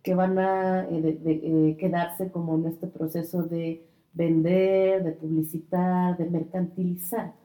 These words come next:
la sexualidad de las mujeres. Creo que es una excelente oportunidad con todo este campo que abrió la pandemia y todas estas mujeres que se lanzaron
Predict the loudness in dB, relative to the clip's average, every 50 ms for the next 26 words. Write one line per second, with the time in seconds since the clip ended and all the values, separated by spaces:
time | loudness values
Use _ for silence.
0 | _ _ _ _ _ _ -2 -2 -2 -2 -4 -8 -6 -4 -2 -2 0 0 0 0
1 | 0 0 -2 -2 -2 -2 -2 -4 -4 -4 -4 -4 -4 -6 -8 -12 -10 -4 -2 -2
2 | -2 -2 -6 -10 -8 -8 -8 -8 -8 -8 -4 -2 0 0 0 0 -2 -6 -8 -8
3 | -8 -10 -10 -8 -4 0 2 2 2 2 0 -2 -8 -16 -20 _ _ _ _ _
4 | _ -2 0 0 2 2 2 4 4 4 4 2 2 0 -4 -4 -2 -2 -2 -2
5 | -2 -2 -2 -2 -2 -2 -6 -4 -2 -2 0 2 2 2 2 0 -2 -4 -4 0
6 | 2 4 4 4 2 0 -4 -4 -2 -2 -2 -2 -2 -8 -8 -6 -4 -2 -2 -2
7 | -2 -2 -4 -4 -6 -8 -14 -16 -10 -6 -4 -4 -4 -4 -6 -4 -4 -2 0 0
8 | 0 -2 -4